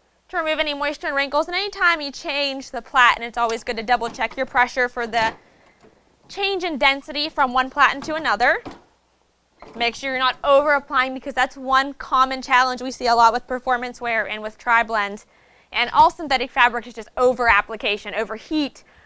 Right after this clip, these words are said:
over pressure, over time. All of those things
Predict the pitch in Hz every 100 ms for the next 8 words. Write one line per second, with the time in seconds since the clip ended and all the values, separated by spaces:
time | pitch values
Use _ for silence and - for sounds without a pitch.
0 | - 247 214 - 311 294 - 240 226 240
1 | 226 - 302 285 254 220 - 262 320 269
2 | 269 - 285 254 233 240